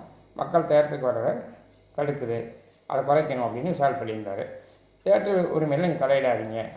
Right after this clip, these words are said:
அப்படின்னு திரையரங்க கராரா சொல்லிட்டாங்க. இந்த ஸ்ட்ரைக்கை வச்சு அதையும் கட்டுக்கு கொண்டு வரணும் அப்படின்னு பார்க்குறாங்க.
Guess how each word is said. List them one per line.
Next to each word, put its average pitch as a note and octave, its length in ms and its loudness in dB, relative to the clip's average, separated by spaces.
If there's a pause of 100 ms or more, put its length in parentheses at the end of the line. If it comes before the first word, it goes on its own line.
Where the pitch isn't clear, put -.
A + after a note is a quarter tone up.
அப்படின்னு D3 420 -6 (260)
திரையரங்க D#3 560 2 (640)
கராரா D3+ 380 6
சொல்லிட்டாங்க. A#2 400 -4 (640)
இந்த F3+ 200 2
ஸ்ட்ரைக்கை E3+ 280 0
வச்சு C#3 380 0
அதையும் D#3+ 300 2
கட்டுக்கு C#3 260 -2
கொண்டு B2 180 -4
வரணும் A2 280 -4
அப்படின்னு B2+ 280 -12
பார்க்குறாங்க. A2 460 -6